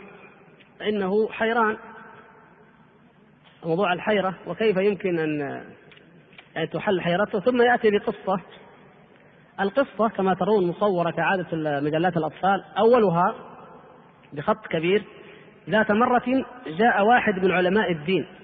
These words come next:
لاحظوا، لم يقل قسيس ولا رهب كما هو أصل القصة،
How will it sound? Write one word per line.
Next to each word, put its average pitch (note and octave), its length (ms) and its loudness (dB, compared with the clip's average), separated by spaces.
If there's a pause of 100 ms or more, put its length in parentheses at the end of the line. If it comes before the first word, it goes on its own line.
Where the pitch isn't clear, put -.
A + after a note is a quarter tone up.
(440)
لاحظوا، D3 440 -2
لم F#3+ 160 2
يقل G#3 360 0 (280)
قسيس F3+ 500 -2 (840)
ولا E3+ 240 4
رهب E3 220 2 (340)
كما E3+ 160 0
هو F3+ 120 2
أصل F#3 320 -2
القصة، - 400 -6